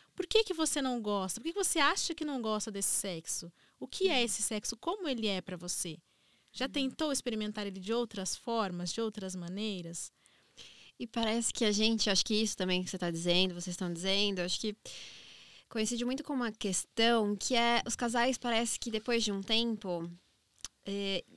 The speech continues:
Speaker 2: eu vou falar se acomodar, mas não é exatamente isso, mas é também.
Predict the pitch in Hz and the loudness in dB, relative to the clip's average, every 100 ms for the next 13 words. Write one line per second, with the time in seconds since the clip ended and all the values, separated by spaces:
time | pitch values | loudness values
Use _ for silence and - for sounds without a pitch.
0 | _ _ _ 220 220 233 247 233 226 214 | _ _ _ -2 0 -2 4 6 6 4
1 | 214 214 - _ - - 214 233 233 214 | 0 -12 -20 _ -8 -4 -2 2 2 4
2 | 175 185 202 220 226 226 226 214 196 208 | 4 4 2 2 4 2 2 2 2 2
3 | 220 240 240 233 233 254 233 165 - | 2 4 4 6 4 4 4 2 -4